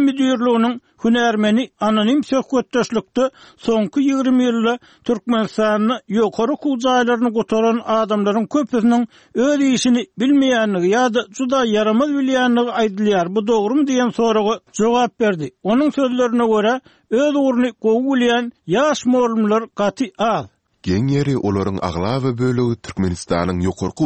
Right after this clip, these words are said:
Speaker 2: jaýlaryny gutoran hünärmenler. Seýle de olaryň köpüsi okuwçy döwründe ýöretilişdirilen mektepleri tamamlan, okuwçy we talip döwründe dürli hili ders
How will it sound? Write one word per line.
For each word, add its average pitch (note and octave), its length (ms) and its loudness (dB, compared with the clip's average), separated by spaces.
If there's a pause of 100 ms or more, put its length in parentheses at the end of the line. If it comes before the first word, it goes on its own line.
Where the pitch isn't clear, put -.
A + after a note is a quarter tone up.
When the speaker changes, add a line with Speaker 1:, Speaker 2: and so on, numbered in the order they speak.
(120)
Speaker 2:
jaýlaryny A2 520 -2
gutoran F#2+ 420 -2
hünärmenler. F2 720 -2 (300)
Seýle F#2 360 0
de D3+ 60 -2
olaryň A2+ 420 -2
köpüsi C3 440 -2 (260)
okuwçy F#2 420 -4
döwründe B2 360 0
ýöretilişdirilen G#2 1000 -2
mektepleri G2 460 -4
tamamlan, E2+ 680 -2 (120)
okuwçy F#2 560 -4
we E2+ 180 -2
talip F2+ 440 -4
döwründe A#2 600 0 (220)
dürli G2 300 0
hili A#2+ 300 0
ders - 160 -2